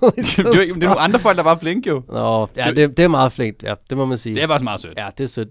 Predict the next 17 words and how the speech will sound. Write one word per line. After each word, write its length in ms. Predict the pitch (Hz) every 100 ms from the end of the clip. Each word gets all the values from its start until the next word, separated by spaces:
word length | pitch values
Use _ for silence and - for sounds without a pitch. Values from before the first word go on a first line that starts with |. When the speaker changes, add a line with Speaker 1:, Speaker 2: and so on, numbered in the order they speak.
| _ -
Speaker 1:
Skud 300 | - 143 131
til 160 | 127
Engage 380 | 117 113 113 -
Festival 440 | - 107 110 107 101
i 20 |
hvert 180 | 101 -
fald. 140 | 107 101 _
Speaker 2:
Ja. 80 | 95 - -
Speaker 1:
Men, 160 | 113 107
øh, 220 | 107 104
noget 220 | 117 131 131
meget 200 | 143 143
stort 220 | 151 127
rod. 240 | 131 160
Jeg 100 | 143
håber, 240 | 131 151 156
at 200 | 127